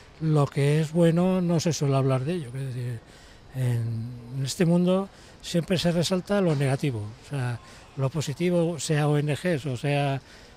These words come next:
cosas sanas, eso no tiene, no tiene mercado. O sea, aquí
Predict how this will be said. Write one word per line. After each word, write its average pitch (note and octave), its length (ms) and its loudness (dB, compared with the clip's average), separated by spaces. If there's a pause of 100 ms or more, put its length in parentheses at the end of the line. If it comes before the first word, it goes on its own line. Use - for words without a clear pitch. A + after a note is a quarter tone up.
(200)
cosas C#3+ 340 -2
sanas, F3 640 -4
eso E3 500 -2 (600)
no D#3 220 -2
tiene, C3 720 -2 (520)
no C3 120 -8
tiene B2 340 -4
mercado. B2 520 -2
O - 20 -8
sea, A#2+ 220 -6
aquí C#3+ 340 -8